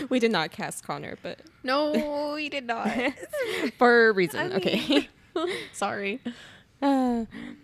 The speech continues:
Speaker 1: so Bryce stands as a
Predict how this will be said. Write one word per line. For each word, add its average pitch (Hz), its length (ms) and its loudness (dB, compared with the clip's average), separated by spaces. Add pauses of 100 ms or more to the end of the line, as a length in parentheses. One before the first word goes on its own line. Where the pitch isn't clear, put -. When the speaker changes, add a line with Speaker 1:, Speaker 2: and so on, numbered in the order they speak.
(1040)
Speaker 1:
so 226 560 2
Bryce 214 460 4
stands 220 460 4
as 196 220 4
a 180 400 0